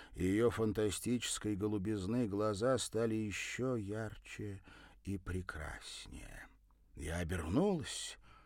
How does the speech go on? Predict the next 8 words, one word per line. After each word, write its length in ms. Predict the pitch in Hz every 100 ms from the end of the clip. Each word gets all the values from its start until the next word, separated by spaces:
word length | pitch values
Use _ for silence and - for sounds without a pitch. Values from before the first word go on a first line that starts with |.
| - - - - -
Если 480 | - 98 113 - 104
вы 200 | 104 110
видели 460 | 107 131 110 110 107
вблизи 580 | 87 82 107 104 120 120
сразу 500 | - 104 110 101 95
десять 640 | 73 110 101 - 82 -
итальянских 840 | 87 85 80 80 104 92 - 87 -
карабинеров, 840 | 87 90 92 110 131 123 107 -